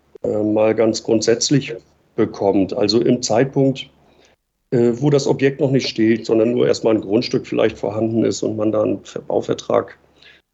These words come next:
miteinander schließt, da haben ja beide, also sowohl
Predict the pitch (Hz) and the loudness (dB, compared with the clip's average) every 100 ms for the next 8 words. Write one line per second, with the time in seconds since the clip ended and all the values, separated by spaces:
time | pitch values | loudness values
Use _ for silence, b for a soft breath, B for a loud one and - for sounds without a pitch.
0 | _ 131 120 123 120 123 120 - 135 147 | _ -2 2 2 2 2 0 -2 0 0
1 | 147 - 117 120 127 113 101 120 147 139 | 0 -2 0 2 2 2 2 2 2 0
2 | - 110 107 101 107 107 107 | 0 -4 -4 -2 2 2 0